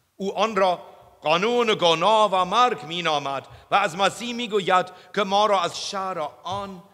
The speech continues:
رها می‌کند. ماهیت الزام احکام دینی دقیقاً برای توصیف شخصی است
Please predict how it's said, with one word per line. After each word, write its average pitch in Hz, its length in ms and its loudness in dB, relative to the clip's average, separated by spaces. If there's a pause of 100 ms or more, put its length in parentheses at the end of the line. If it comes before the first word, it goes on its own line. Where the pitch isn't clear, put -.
(340)
رها 185 580 -2
می‌کند. 120 680 -12 (800)
ماهیت 160 580 0
الزام 165 640 0
احکام 180 640 -2
دینی 156 500 -12 (280)
دقیقاً 240 440 -2
برای 196 480 0
توصیف 190 500 -6
شخصی 185 560 -4
است - 140 -14